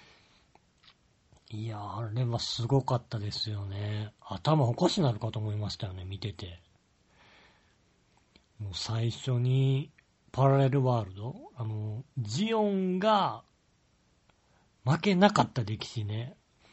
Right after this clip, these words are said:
シャアがガンダム強奪に成功して、シャアがガンダムに乗って戦ってっていう。いや、もう、え、えって思いましたよね、最初。なんか、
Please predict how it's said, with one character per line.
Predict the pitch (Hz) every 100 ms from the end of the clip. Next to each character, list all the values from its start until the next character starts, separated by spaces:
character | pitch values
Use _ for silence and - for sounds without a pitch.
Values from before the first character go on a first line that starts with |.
| - - _
シ | - 175
ャ | 165
ア |
が | 117
ガ | 104 139
ン | 143
ダ | 123
ム | 107 107
強 | 117 123
奪 | 120 -
に | 113
成 | - 139
功 | 131 - 104
し | -
て、 | -
シ | -
ャ | 147
ア | 143
が | 113
ガ | 123 135
ン | 123
ダ | 110
ム | 107
に | 107
乗 | 113
っ |
て | -
戦 | - 117 123
っ | 123 120
て | - 107
っ |
て | 87 - 92
い | 90
う。 | 90 85 _ _ _ _ _ _ _ _ _ _ _ _ _ - 185
い |
や、 | 170 - -
も | 107 107 117 - _ _ _ _ _ _ _ -
う、 |
え、 | 175 175
え | 180
っ | -
て | 131
思 | 117 117
い |
ま | 110 95
し |
た | -
よ | 95
ね、 | 101
最 | - 110 104
初。 | 113 104 104
な | 107
ん |
か、 | 104 90 -